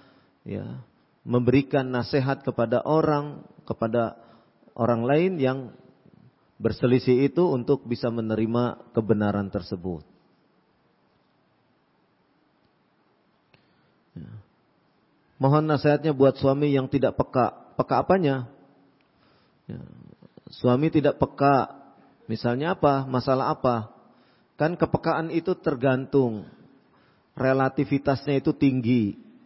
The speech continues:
Seseorang mungkin dalam satu masalah ia sensitif sekali, tapi dalam perkara yang lain ia agak, loadingnya agak lambat.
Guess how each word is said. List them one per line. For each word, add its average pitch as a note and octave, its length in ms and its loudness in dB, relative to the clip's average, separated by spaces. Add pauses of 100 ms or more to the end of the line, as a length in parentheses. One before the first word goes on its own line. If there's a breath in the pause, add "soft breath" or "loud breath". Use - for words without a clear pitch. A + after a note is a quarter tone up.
(460 soft breath)
Seseorang D3+ 960 0 (160)
mungkin D3 560 2
dalam C#3 480 0
satu D3 320 0
masalah E3+ 480 -2
ia D#3+ 240 0 (240)
sensitif F#3 560 -2
sekali, A2 560 -4 (680 soft breath)
tapi F3+ 480 0
dalam C3+ 240 4
perkara C#3 400 0
yang C#3 160 0
lain G3 480 0
ia D3+ 160 4
agak, C#3 400 -2 (640 soft breath)
loadingnya D3 720 2
agak A#2+ 240 -4
lambat. G#2+ 460 -4